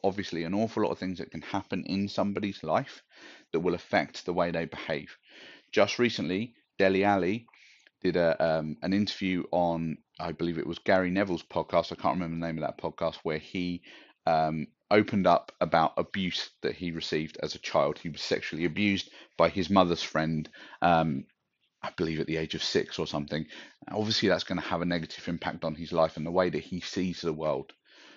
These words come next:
okay? But he was adopted at the age of twelve, I believe, and he was given structure, stability, discipline, and boundaries from that family, and he went on to be a professional footballer.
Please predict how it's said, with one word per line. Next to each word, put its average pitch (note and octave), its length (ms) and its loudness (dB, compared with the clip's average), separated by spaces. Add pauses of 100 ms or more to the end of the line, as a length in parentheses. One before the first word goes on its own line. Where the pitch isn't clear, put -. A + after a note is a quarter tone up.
(140)
okay? F2 340 0 (640)
But E2+ 120 -4
he B2 100 4
was A2+ 240 2
adopted F2+ 560 2
at - 120 -2
the F2 120 0
age E2+ 180 -2
of D#2+ 120 -8
twelve, D#2 400 2 (180)
I D2 100 -6
believe, D2 380 -4 (220)
and E2 100 -10
he F#2+ 160 -2
was F2 140 -2
given E2+ 500 -2 (500)
structure, - 680 2
stability, F2 920 2
discipline, E2+ 640 0
and F2 160 0
boundaries F2 440 4
from E2 200 -2
that D#2 160 0
family, D#2+ 400 2
and D2+ 100 -4
he F#2 120 -4
went F#2 340 2
on F2+ 380 6
to F#2 120 -4
be F2 120 6
a E2+ 40 6
professional - 480 0
footballer. - 440 0